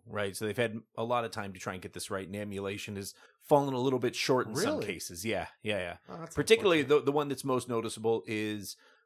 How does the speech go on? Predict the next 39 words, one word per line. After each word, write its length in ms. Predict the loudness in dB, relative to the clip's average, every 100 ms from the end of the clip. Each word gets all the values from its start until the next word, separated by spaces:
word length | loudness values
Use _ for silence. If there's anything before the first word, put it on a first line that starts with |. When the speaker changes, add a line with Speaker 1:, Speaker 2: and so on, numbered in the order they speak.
| -12
Speaker 1:
uh, 600 | -8 -6 -6 -4 -4 0 0
Ocarina 240 | 2 0
of 80 | 0
Time, 240 | -2 -4
like 140 | -8 -8
we 40 |
were 60 | -2
talking 280 | -2 -2
about, 300 | 0 0 0
uh, 220 | -4 -6 -6
previously. 600 | -6 -4 -4 -6 -12 -14
So 320 | -4 0 0
it's, 240 | -2 -4 -2
uh, 200 | 0 0
there's 180 | -4
some 260 | -4 -6 -2
water 280 | 4 4 4
textures 500 | 2 0 0 -4 -4
and 80 | -6
reflective 380 | -4 -4 -4
textures 400 | -6 -6 -4 -6 -6
that 120 | -10
just 360 | -10 -10 -10
don't 240 | -6 -6 -8 -10
seem 340 | -6 -6 -6
to 60 | -4
show 300 | -2 2 2
up 180 | 2 0
in 80 | -4
the 100 | -2
emulation 500 | -2 0 -2 -2 -4
on 140 | -2
this 300 | 0 -2 -4 -10 -20 _ -2
version 280 | 0 2
of 120 | -2 -2
the 40 |
game, 280 | -2 0 0
which 160 | 2
isn't 240 | 2 0